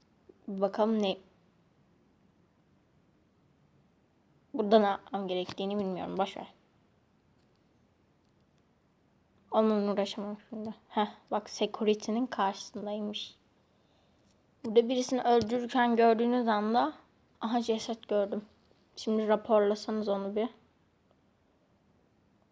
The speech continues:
O, oradaki kapalı yeşil, kapalı yeşil, kapalı yeşil,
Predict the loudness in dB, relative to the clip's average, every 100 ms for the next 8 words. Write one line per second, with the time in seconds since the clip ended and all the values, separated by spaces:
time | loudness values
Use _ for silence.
0 | 8 10 10 10 12 12 10 8 2 0
1 | -8 4 8 12 12 12 10 6 4 6
2 | 8 8 8 6 -2 0 4 6 6 4
3 | -2